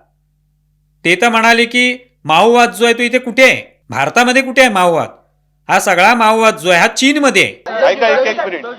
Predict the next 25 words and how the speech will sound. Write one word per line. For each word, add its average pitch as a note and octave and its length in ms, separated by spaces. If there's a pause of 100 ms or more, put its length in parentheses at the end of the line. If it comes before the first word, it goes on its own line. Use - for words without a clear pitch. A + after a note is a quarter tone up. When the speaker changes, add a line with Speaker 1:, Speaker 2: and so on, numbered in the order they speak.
(140)
Speaker 2:
माओवादी G#3+ 680
देशातले G#3 480
जरूर F3+ 360
शोधा, E3+ 360
आमचा D#3 220
त्याला F#3+ 200
अजिबात F#3+ 400
नाही, F#3+ 140
हे E3 340
नाहीये, F3 220
पण G3+ 120
त्याचा F#3+ 240
उल्लेखच B3 440
नाही C4 140
याच्यात A#3 280
कुठे. G#3+ 200 (720)
आणि F#3 140
माओवादी G#3+ 540
जर, A3+ 160 (480)
माओवाद G3+ 400
हा G#3 100
कुठेही A3 360
जास्त G3+ 260
चीनमध्ये G#3+ 520
आहे. G2+ 80